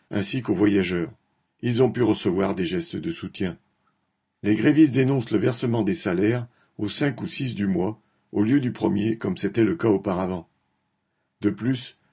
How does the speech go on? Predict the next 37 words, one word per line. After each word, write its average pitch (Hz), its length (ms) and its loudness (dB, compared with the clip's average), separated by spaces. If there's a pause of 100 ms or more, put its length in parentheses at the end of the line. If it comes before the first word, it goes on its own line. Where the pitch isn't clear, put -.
(160)
la 98 140 0
prime 143 260 4
de - 60 -2
panier 107 340 0
repas 127 360 2
n'est 98 120 0
plus 123 220 -6
payée. 90 320 -2 (880)
En 87 120 -6
revanche, 113 540 0 (160)
le 92 100 -4
paiement 135 320 4
de 120 100 2
la 110 120 6
mutuelle 113 480 2
obligatoire 101 680 2
est 85 40 -2
bien 123 220 -2
prélevé 110 440 2
sur 107 180 -6
leur 82 120 -4
salaire, 117 480 -2 (400)
mais 120 120 2
les 117 100 4
travailleurs 127 480 2
n'en 92 140 0
bénéficient 117 640 -2
pas, 107 340 -2 (320)
ce - 140 -8
qui 135 160 -2
les 120 180 2
empêche 107 320 2
de 92 100 -6
se - 160 -10
soigner 95 380 -2
correctement. 87 680 -4 (840)
Enfin, 113 480 -2